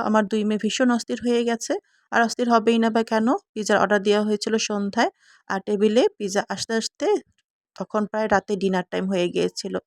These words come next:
তো পুরো সময়টা অবশ্য আমার ছোট মেয়ে মানহা বেশ এনজয় করলো। বড় মেয়ে মাইশা কিছুটা বিরক্ত হচ্ছিল, কারণ এমনিতেই পুরো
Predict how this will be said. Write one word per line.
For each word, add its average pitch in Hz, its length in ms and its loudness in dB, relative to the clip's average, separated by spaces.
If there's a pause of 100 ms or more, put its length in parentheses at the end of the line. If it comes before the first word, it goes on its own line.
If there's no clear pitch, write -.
(360)
তো - 120 -6
পুরো 254 200 6
সময়টা 254 360 4
অবশ্য 247 280 2
আমার 247 180 2
ছোট 254 200 -4
মেয়ে 240 160 2
মানহা 220 400 2
বেশ 226 260 0
এনজয় 226 340 0
করলো। 220 300 -2 (420)
বড় 214 180 4
মেয়ে 214 180 2
মাইশা 202 320 0
কিছুটা 220 340 -4
বিরক্ত 208 380 -2
হচ্ছিল, 220 360 0 (440)
কারণ 220 200 0
এমনিতেই 226 500 2
পুরো 233 180 0